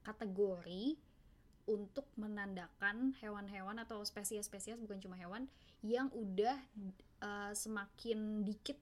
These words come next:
populasinya atau terlalu banyak, eh, tekanan terhadap populasinya di alam melalui kategori I U C N atau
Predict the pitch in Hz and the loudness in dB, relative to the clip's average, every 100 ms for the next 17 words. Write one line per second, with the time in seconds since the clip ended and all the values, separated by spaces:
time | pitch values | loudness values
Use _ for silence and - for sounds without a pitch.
0 | - 214 226 214 196 226 202 196 208 277 | -8 -8 -4 -4 -2 -4 -4 -4 -4 -4
1 | 240 226 220 208 208 220 208 208 196 196 | -6 -6 -4 -4 -4 -6 -6 -4 -2 -2
2 | 226 262 - - - - 233 214 - 226 | -2 -4 -10 -20 -20 -12 -10 -8 -2 2
3 | 214 208 208 208 208 202 202 202 202 196 | 2 0 -2 -6 -4 -6 -6 -8 -6 -6
4 | 202 180 190 262 240 190 175 180 254 269 | -6 -6 -4 -2 -2 -4 -6 -4 -4 -4
5 | - - - 208 196 185 175 208 277 285 | -12 -20 -8 -4 -2 -2 -4 2 2 2
6 | - - - 208 196 185 185 262 277 190 | -8 -12 -10 -6 -4 -4 4 4 4 2
7 | 202 196 196 - 170 160 147 - - - | 2 2 -2 -6 -10 -10 -14 -18 -20 -20
8 | - - - - - - - 214 - 254 | -20 -20 -20 -20 -20 -20 -12 -12 2 6
9 | 262 | 6